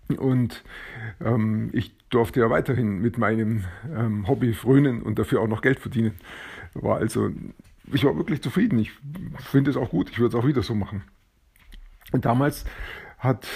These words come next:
ähm, das Unternehmen verkauft, indem sie auf Messen gegangen sind. Auf Messen, die einmal im Jahr stattgefunden haben, die waren recht groß. Das war im Medizinmarkt und haben dort ihre Kunden gefunden.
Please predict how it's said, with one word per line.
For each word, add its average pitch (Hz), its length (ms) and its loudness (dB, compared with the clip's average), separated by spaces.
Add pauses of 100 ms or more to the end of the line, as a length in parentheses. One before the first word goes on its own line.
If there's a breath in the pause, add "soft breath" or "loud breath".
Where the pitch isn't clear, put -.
(200)
ähm, 110 640 2
das 107 120 -2
Unternehmen 120 540 2
verkauft, 123 420 0
indem 120 320 2
sie 110 160 0
auf - 540 -6 (520 loud breath)
Messen 131 380 2
gegangen 104 380 0
sind. 156 280 0 (720)
Auf 113 480 -4
Messen, 127 400 -2
die 113 200 -2
einmal 113 280 0
im 113 80 0
Jahr 101 180 2
stattgefunden 127 580 -2
haben, 127 120 0
die 110 160 0
waren 110 220 -2
recht 104 240 -6
groß. - 340 -2 (800 loud breath)
Das 101 160 -4
war 104 160 0
im 107 260 0
Medizinmarkt 120 720 -2 (580)
und 113 380 0 (560 loud breath)
haben 120 300 0
dort 123 240 -2
ihre 120 220 0
Kunden 143 300 0
gefunden. 98 520 -6